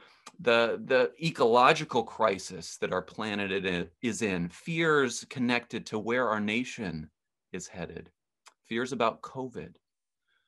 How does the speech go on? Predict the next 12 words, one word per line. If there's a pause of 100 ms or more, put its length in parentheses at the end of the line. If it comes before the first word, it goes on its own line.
(180)
um, (140)
fears
about (520)
cultures
or
communities
that
are
different
from
our
own,